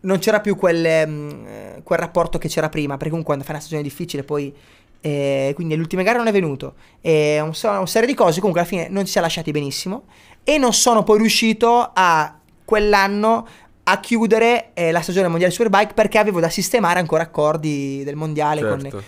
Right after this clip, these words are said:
Speaker 1: team precedente, eccetera. Quindi, eh, vado in Giappone inutilmente, ho fatto un'esperienza di vita, però comunque
Speaker 2: Bello,
Speaker 1: inutilmente, e sono costretto a tornare all'italiano Superbike. E da lì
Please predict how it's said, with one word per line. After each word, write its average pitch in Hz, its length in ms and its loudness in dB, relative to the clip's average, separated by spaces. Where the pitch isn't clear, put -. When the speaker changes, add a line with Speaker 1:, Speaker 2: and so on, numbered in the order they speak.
Speaker 1:
team 165 160 -2
precedente, 156 420 -4
eccetera. 147 400 -14
Quindi, 175 500 0
eh, 135 1080 -2
vado 185 220 2
in 160 60 0
Giappone 208 680 0
inutilmente, 160 720 -6
ho 175 60 -12
fatto 151 160 -12
un'esperienza 147 400 -4
di 180 80 0
vita, 156 260 0
però 170 180 -4
comunque 139 300 -6
Speaker 2:
Bello, 98 120 -6
Speaker 1:
inutilmente, 160 520 -4
e 214 240 2
sono 190 340 -2
costretto 185 460 -2
a - 20 0
tornare 170 680 -2
all'italiano 147 420 -6
Superbike. 139 540 -12
E 170 100 -8
da 165 80 0
lì 175 180 -4